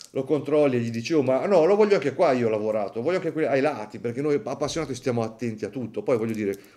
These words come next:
una volta che è chiuso, eh, non, non, non lo sai più come è fatta, eh, lateralmente, però è un po' come mettere la polvere sotto al tappeto per non farla vedere, no? Vabbè, un piccolo punto debole secondo me può essere questo, come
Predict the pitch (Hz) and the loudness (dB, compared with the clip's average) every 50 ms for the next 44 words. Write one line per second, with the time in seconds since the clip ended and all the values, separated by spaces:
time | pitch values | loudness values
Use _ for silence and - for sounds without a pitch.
0 | _ - 110 131 139 117 127 120 127 135 123 - - 127 117 101 95 104 101 101 | _ -4 -2 -2 0 0 -2 -2 -2 -2 -4 -4 -6 -8 -6 -4 -4 -4 -4 -4
1 | - - _ - - _ - - 117 117 110 113 - _ _ _ _ _ _ - | -8 -16 _ -20 -20 _ -8 -4 -4 -4 -4 -8 -14 _ _ _ _ _ _ -20
2 | - - _ _ - 117 123 120 120 135 135 131 123 131 135 135 127 123 117 127 | -20 -20 _ _ -10 -10 -8 -8 -6 -4 -4 -4 -2 -2 0 0 0 0 0 -2
3 | 120 113 120 156 - 135 117 113 110 - 123 117 110 113 113 104 - - 101 110 | -4 -4 -4 -4 -4 -4 -6 -6 -6 -4 -4 -4 -2 -2 -4 -6 -6 -4 -2 0
4 | 104 107 107 101 98 98 92 82 73 67 58 - 107 110 - 123 110 107 104 107 | 0 0 0 0 0 -2 -2 -4 -6 -10 -8 -8 -10 -6 -4 -4 -4 -4 -4 -6
5 | 107 104 95 - - - 214 214 180 - - 160 147 156 143 143 135 135 135 131 | -6 -8 -6 -8 -4 0 4 4 4 4 2 0 0 0 0 -2 0 0 0 0
6 | 127 123 127 117 - 147 139 120 117 117 113 - 120 117 120 107 - 113 117 - | 2 2 0 2 0 0 0 0 -2 -4 -4 -6 -6 -4 -4 -4 -4 -6 -6 -6
7 | 127 120 123 101 107 107 107 104 104 101 101 104 95 92 95 113 117 101 90 95 | -6 -6 -6 -6 -6 -8 -8 -8 -8 -6 -4 -4 -4 -4 -4 -2 -2 -2 -2 -4
8 | 107 127 120 - - - - _ - - _ _ _ - - 95 - - - 151 | -6 -8 -10 -12 -18 -20 -20 _ -20 -20 _ _ _ -8 -6 -6 -8 -8 -8 -8
9 | 143 135 131 127 120 - 175 - - 139 131 131 131 131 143 139 139 135 127 143 | -6 -6 -6 -8 -8 -10 -10 -4 0 2 2 2 2 -2 -4 -4 -2 -2 0 0
10 | 139 127 120 117 117 123 127 127 135 135 123 110 - - - _ _ _ _ - | 0 0 0 -2 -4 -4 -4 -2 -2 -2 -2 -4 -6 -14 -20 _ _ _ _ -20
11 | - - - - - - - 147 143 - - 170 165 - 139 135 117 - 120 113 | -20 -20 -20 -20 -20 -6 -4 -4 -4 -2 -2 -4 -4 -2 -4 -4 -4 -6 -8 -4
12 | - 180 190 190 180 180 180 | 2 4 4 4 6 4 2